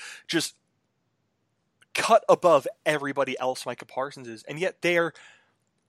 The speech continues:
there's gonna be an adjustment to it. They lost a second round N F L draft pick in Yetur Gross-Matos. Again, there's gonna be an adjustment there, but they have pieces that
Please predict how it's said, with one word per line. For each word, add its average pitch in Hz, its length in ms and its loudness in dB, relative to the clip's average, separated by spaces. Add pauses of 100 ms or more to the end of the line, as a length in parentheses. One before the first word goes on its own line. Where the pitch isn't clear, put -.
(540)
there's 170 200 -4
gonna 202 220 4
be 247 160 0
an 247 80 0
adjustment 165 520 -2
to 170 240 -4
it. 220 180 -4 (460)
They 156 100 4
lost 180 480 6
a 143 100 0
second 175 380 2
round 165 340 2
N 147 120 0
F 147 160 2
L 147 120 6
draft 143 440 4
pick 139 160 -4
in 127 80 -16
Yetur 139 340 -6
Gross-Matos. 151 920 -4 (240)
Again, 160 260 -4
there's 123 200 -8
gonna 139 200 -6
be 147 140 -10
an 139 80 -6
adjustment 131 380 -6
there, 170 180 -2
but 156 220 -2
they 175 240 4
have 196 340 0
pieces 151 680 -8 (560)
that 143 300 6